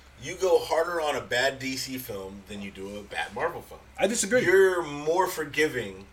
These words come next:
Speaker 1: of some of the bad Marvel stuff. Now, don't get me wrong.
Speaker 2: Okay.
Speaker 1: Some of it, when it's really bad,
Speaker 2: Mm-hmm.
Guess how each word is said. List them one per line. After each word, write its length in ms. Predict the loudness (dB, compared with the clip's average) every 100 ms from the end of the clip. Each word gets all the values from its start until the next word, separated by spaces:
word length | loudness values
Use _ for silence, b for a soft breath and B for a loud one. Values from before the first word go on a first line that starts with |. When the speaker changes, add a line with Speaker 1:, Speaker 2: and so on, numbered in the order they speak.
| -10
Speaker 1:
of 120 | -8 -4
some 220 | -4 -2
of 80 | -4
the 60 |
bad 280 | -2 -2 -2
Marvel 280 | -4 -6 -8
stuff. 240 | -12 -12
Now, 280 | 4 6 8
don't 140 | 6 4
get 80 | 10
me 80 |
wrong. 220 | 12 12 8
Speaker 2:
Okay. 140 | 12
Speaker 1:
Some 160 | 12 12
of 60 | 10
it, 100 | 8
when 100 | 6
it's 120 | 8
really 260 | 8 8 12
bad, 360 | 12 12 10
Speaker 2:
Mm-hmm. 300 | 4 -2 -6